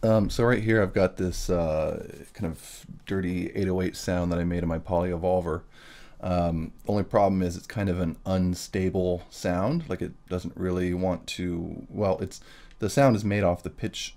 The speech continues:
uh, the pitch resonance, uh, which is turning into an oscillator. It's self-oscillating. Um, so I can't tune it quite as well as I would like, uh, to be in root C, uh, you know, of the rest of my song. Um,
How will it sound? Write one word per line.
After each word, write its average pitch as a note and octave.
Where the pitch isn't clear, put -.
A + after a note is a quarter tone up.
uh, F2
the F2+
pitch -
resonance, E2
uh, E2+
which F#2
is E2
turning F2+
into E2+
an D#2+
oscillator. D#2+
It's -
self-oscillating. D#2
Um, F2
so F#2+
I F#2
can't -
tune A2+
it -
quite F#2
as E2
well F2+
as D#2+
I F2
would E2+
like, E2+
uh, F2
to -
be F2+
in E2+
root F2
C, G2+
uh, F2
you F#2
know, E2+
of E2+
the D#2
rest E2
of B1
my E2+
song. C3
Um, F#2